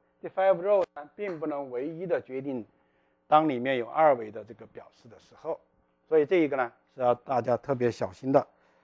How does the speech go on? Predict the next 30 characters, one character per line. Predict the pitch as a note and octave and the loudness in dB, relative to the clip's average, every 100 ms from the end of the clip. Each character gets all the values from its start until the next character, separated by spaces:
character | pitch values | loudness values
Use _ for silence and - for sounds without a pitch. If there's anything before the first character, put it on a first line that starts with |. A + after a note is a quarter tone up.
| _ _ _ _ | _ _ _ _
好， | A#2 C3+ | -4 -2
那 | D#3 | -2
么 | D3 C3 | 2 2
这 | D#3+ | 2
个 | C#3+ C#3 | 2 2
呢， | C3 - _ _ _ _ _ _ _ _ _ _ | 0 -2 _ _ _ _ _ _ _ _ _ _
作 | - D3+ | -6 -4
为 | C#3 | -2
一 | C3+ | -4
个 | C3+ C3+ B2+ _ _ | -2 -4 -4 _ _
练 | E3 D3+ A2+ | -4 -4 -4
习 | _ A#2+ | _ -20
呢， | A2+ A#2 _ _ | -20 -20 _ _
就 | - | -20
是 | B2 B2+ - _ _ _ _ _ _ | -20 -20 -20 _ _ _ _ _ _
这 | - | -6
个 | C3 | -6
星 | A#2+ C3 | -8 -14
期 | - | -10
要 | A#2+ | -10
教 | A2+ B2 B2 | -4 2 2
的， | A#2+ - _ _ _ _ _ - | 2 -8 _ _ _ _ _ -10
一 | C#3+ | -2
个 | F3+ | 0
是 | E3+ D3 | 0 -4
呢， | C3+ | -8
这 | B2+ | -8
个 | B2+ | -12
D | C3+ C#3+ | -4 0
二 | D3 | 0